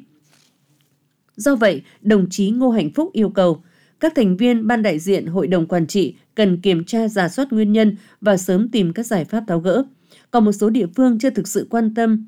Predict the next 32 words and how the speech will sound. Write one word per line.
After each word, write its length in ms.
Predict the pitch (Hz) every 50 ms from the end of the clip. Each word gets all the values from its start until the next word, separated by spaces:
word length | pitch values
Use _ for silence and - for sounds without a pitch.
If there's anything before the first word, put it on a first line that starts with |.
| - -
nên 280 | 208 220 214 202 190
nguồn 200 | 190 190 175 156
vốn 300 | 147 - 175 170 175 190
cấp 140 | 190 311 - -
huyện 220 | 240 202 - - - -
chuyển 340 | - - 190 160 135 143
nguồn 220 | 160 170 156 131 -
thấp. 160 | - - 240 - - _ _ _ _ _ _ _ _ _ _ _ -
Đồng 200 | 214 220 208 -
chí 220 | 190 208 208 247 220
Phó 140 | - 214 247
Chủ 120 | 247 254
tịch 180 | 185 202 196 190
Ủy 220 | - 208 202 175
ban 180 | 160 196 233 220
Nhân 120 | 220 220
dân 220 | 214 226 214 202 202
tỉnh 220 | 220 202 170 151
yêu 200 | - - 214 196
cầu 300 | 190 196 190 180 165 175 - - _ _ -
cần 160 | 220 214 196
đánh 180 | 190 196 196
giá 220 | 196 - 202 190 208
đúng 240 | 202 190 185 233 262
thực 180 | 277 202 -
tế, 280 | - 185 180 196 254 311 -
biểu 140 | 214 190
dương, 240 | - - - 226 220
khen 220 | 214 226 214 202 202
thưởng 260 | 214 196 160 151 160
những 140 | 196 220 208
địa 120 | 196 143